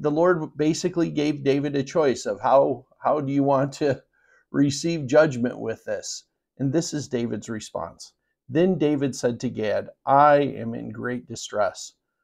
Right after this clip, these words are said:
Let us fall into the hand of the Lord, for his mercy is great. But let me not fall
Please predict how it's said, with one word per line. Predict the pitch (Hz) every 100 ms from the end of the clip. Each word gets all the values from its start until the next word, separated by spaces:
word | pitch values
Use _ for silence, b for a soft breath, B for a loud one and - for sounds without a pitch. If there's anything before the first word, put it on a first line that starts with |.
| _ -
Let | 135 160 175
us | 175 -
fall | - 143 147 156 156
into | 135 131 -
the | 120
hand | 98 123 135 139
of | 123
the | 123
Lord, | 123 117 107 104
for | 117
his | 110 160 165 147 127
mercy | 131 127 - 123
is | 110
great. | 110 107 101 - _ _ _ _ _ -
But | 113 107
let | 120 127 143 -
me | 147
not | 147 131 131 -
fall | - 98 87 95 160